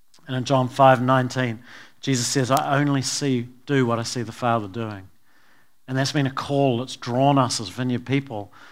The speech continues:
to be looking always for the moving of the Spirit of God. What's the Father doing? And to do more of that. And so as we come to a conclusion tonight, that indeed is what we must do.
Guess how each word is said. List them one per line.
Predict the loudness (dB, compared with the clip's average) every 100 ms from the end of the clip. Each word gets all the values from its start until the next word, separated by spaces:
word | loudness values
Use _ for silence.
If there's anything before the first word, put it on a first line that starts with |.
| -10
to | -4
be | 2
looking | 4 6 4 2 -4 -2
always | -4 -2 0 -2 -4
for | -10
the | -6
moving | -2 0 0 -2
of | -6
the | -8
Spirit | -10 -6 -6
of | -4
God. | -2 -2
What's | -4 -10
the | -12
Father | 2 4 4
doing? | 0 -4 -4 -6 -10 -20 -20 -20 _ _ -8
And | -6 -6
to | -8
do | -6 -4
more | -2 -4
of | -6 -6
that. | -8 -8
And | -12 -14
so | -8 -2 0
as | 0 -2
we | -6
come | -6 -4 -4 -4
to | -6 -6
a | -6 -10
conclusion | -12 -12 -8 -4 -4 -4
tonight, | -8 -6 -4 -4 -6 -18 _ -20 -20 -20 -20 -20 _ -20 -20 -20 -2
that | 0 0
indeed | -2 -4 -2 -2
is | -4 -10
what | -12
we | -10
must | -10 -10 -12
do. | -12 -10